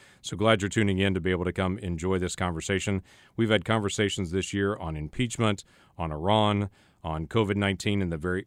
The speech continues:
earliest days of this, on what is it, on racial reconciliation. Today we're dealing with Hong Kong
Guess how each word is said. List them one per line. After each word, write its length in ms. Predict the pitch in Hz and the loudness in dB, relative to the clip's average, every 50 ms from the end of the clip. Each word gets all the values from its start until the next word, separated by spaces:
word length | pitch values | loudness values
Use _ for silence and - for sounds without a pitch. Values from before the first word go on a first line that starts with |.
| _ - | _ 0
earliest 520 | 104 104 107 107 107 104 101 95 - - | 0 2 2 2 2 2 0 -2 -2 -2
days 260 | 104 101 98 95 85 | 0 2 2 0 0
of 80 | 98 90 | -2 -2
this, 240 | 95 98 87 - 87 | -2 -2 -2 -2 -4
on 140 | 85 85 | -4 -2
what 160 | 82 90 92 92 | 0 0 0 0
is 180 | 95 85 85 | 0 0 0
it, 100 | 95 87 | -2 -4
on 220 | 87 80 76 73 71 | -4 -6 -8 -6 -2
racial 320 | 92 101 101 - 101 90 | -2 -2 -2 -2 -4 -4
reconciliation. 880 | 85 90 85 - 85 80 - 90 87 87 90 92 90 - 98 98 95 87 - - - - - _ _ | -4 -4 -4 -4 -6 -6 -4 -4 -4 -2 -2 -2 -2 -2 -2 -2 -2 -4 -6 -12 -20 -20 -20 _ _
Today 420 | - - 82 78 104 104 107 110 113 | -12 -12 -6 -2 0 2 2 2 2
we're 160 | 107 98 95 | 0 -2 -4
dealing 440 | 82 78 98 98 95 95 95 87 82 | -2 -2 -2 -2 0 -2 -2 -2 -4
with 120 | 85 85 | -6 -8
Hong 320 | - - 98 95 92 85 | -8 -4 -4 -2 -2 -2
Kong 440 | 80 - - 85 80 76 71 65 62 | -4 -6 -8 -8 -8 -8 -10 -12 -14